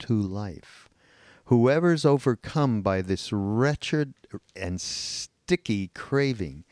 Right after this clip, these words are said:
his sorrows grow like grass after the rains."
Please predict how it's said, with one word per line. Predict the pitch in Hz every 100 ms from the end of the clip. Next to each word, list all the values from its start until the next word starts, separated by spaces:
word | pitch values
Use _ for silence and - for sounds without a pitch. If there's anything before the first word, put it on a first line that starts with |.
| - - _ _
his | - 196 -
sorrows | - 135 110 101 95 95 85
grow | 104 101 98 98
like | 98 92 92 -
grass | 95 101 110 76 - - - - -
after | 98 87 - -
the | 82 85
rains." | 85 92 82 64 73 _ - -